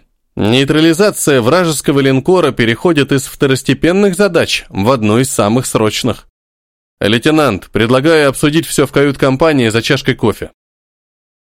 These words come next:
Не успел я насладиться бодрящим напитком, как Софа сообщила еще одну новость.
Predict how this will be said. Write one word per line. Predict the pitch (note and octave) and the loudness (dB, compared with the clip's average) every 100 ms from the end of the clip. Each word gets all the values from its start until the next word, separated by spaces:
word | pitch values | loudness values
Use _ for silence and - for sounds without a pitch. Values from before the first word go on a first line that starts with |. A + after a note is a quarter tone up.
| _ | _
Не | - F#2+ | -4 0
успел | A2 - B3 | -2 0 0
я | A3+ G3 | 2 2
насладиться | F#3 F3+ D#3+ G3+ - D#3+ | 0 0 -2 -2 -2 -2
бодрящим | D3 C#3+ E3 - C#3 | 0 2 0 0 0
напитком, | C3 G3 G#3 - C#3+ | 0 0 -2 -2 -2
как | F3+ - | -2 -2
Софа | G#3+ F#3+ E3 | -2 0 -2
сообщила | - C#3 A2 - E3 | 0 -2 0 0 0
еще | C#3+ A#2+ G#2+ - A2 | 0 0 -2 0 0
одну | G2 G2 | 0 0
новость. | F#2+ F#2 E2+ - - | 0 -2 -4 -10 -16